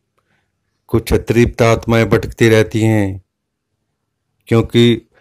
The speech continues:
उनमें संसारिक मोह माया, भोग विलास और बदला लेने की प्रवृत्ति रहती है। और ये आत्माएं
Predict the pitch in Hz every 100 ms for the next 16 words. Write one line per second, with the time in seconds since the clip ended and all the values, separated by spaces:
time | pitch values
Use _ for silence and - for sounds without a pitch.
0 | _ _ _ _ - 120 117 120 113 120
1 | 107 120 113 113 113 113 117 120 120 117
2 | 117 104 92 - _ _ _ _ _ _
3 | 107 113 117 110 117 113 117 113 98 -
4 | - - _ _ - 107 95 - 113 117
5 | 117 113 113 113 120 - 113 117 113 -
6 | 113 - - 117 113 - 117 113 110 101
7 | - _ _ _ _ _ _ _ _ _
8 | _ _ _ _ _ _ _ _ _ _
9 | _ _ _ _ 104 104 101 113 104 98
10 | 110 117 131